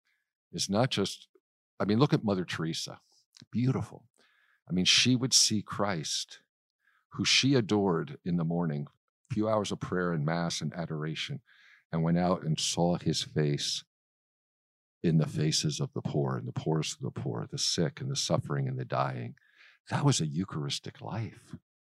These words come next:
you know. "I was hungry and you gave me to eat. I was thirsty and you gave me to drink."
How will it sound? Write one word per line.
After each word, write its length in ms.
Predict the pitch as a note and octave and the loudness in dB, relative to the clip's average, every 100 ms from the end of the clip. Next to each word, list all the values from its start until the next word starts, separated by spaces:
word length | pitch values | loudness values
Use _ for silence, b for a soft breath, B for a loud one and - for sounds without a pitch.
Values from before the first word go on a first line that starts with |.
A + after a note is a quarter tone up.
| _ _ _ _ _ _ - | _ _ _ _ _ _ -8
you 140 | D2 | -6
know. 320 | C#2+ G#2 E3 - _ b b b D#2+ | -4 -6 -8 -14 _ b b b -8
"I 60 | |
was 200 | E2 E2 | -4 -2
hungry 360 | F#2 G2+ F2 D2+ | 0 0 0 -2
and 120 | D2 | -2
you 80 | C2 | -2
gave 320 | E2 D#2+ D#2+ | -2 -4 -2
me 120 | D2+ | -6
to 120 | - - | -6 -10
eat. 240 | - E2 - | -8 -8 -8
I 80 | |
was 240 | C#3 - - | -8 -8 -8
thirsty 400 | - F2 - - | -6 -6 -6 -6
and 60 | |
you 60 | - | -4
gave 200 | D2 C#2+ | -4 -6
me 120 | D2+ | -6
to 120 | - | -8
drink." 640 | - - C3+ - - - | -8 -10 -8 -8 -10 -14